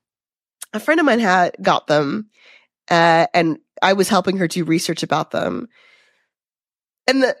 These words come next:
the, the st-, statistics vary. You know, anywhere between thirty to fifty percent of women who get breast implants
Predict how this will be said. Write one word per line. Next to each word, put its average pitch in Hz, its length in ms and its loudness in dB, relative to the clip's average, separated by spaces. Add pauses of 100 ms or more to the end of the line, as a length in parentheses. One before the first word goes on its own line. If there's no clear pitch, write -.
the, 233 440 0
the 220 260 2
st-, - 300 -6
statistics 311 540 -2
vary. 185 640 0 (460)
You 233 100 0
know, - 120 4
anywhere 247 300 4
between 226 300 -2
thirty 202 300 2
to 185 60 0
fifty 190 240 -2
percent 180 280 0
of 170 80 -2
women 170 220 2
who 180 160 0
get 160 260 -2
breast 156 240 -2
implants 160 500 -4